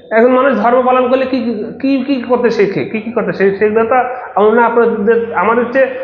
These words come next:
আপনারা বেশি বুঝেন। তারপরেও আমি বলি, একজন মানুষ ধর্মের লালন পালন করলে কি হয়? সে একজন সৎ নৈতিক চরিত্র অধিকারী হয়। মানুষ, তার মানুষের প্রতি, অন্য মানুষের প্রতি বা অন-, অন্যের প্রতি শ্রদ্ধাবোধ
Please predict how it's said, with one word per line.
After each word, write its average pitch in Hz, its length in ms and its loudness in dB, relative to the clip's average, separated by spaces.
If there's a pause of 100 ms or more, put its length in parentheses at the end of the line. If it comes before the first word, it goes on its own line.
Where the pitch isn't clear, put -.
(120)
আপনারা 226 300 2
বেশি 233 220 2
বুঝেন। 208 300 2
তারপরেও 208 320 2
আমি 247 120 2
বলি, 220 220 2
একজন 202 200 -2
মানুষ 240 180 0
ধর্মের 240 600 0 (160)
লালন 233 300 2
পালন 247 240 2
করলে 247 220 2
কি 247 160 -4
হয়? 180 280 0 (280)
সে 240 120 0
একজন 240 260 2
সৎ 247 260 -2
নৈতিক 233 260 0
চরিত্র 240 260 -2
অধিকারী 240 340 2
হয়। 240 240 2 (640)
মানুষ, 220 200 0 (160)
তার 214 380 -2
মানুষের 226 360 0
প্রতি, 233 200 2
অন্য 240 280 4
মানুষের 240 320 2
প্রতি 262 300 -2
বা 233 140 -2
অন-, 226 440 -4 (260)
অন্যের 233 440 2
প্রতি 254 280 0 (440)
শ্রদ্ধাবোধ 254 640 2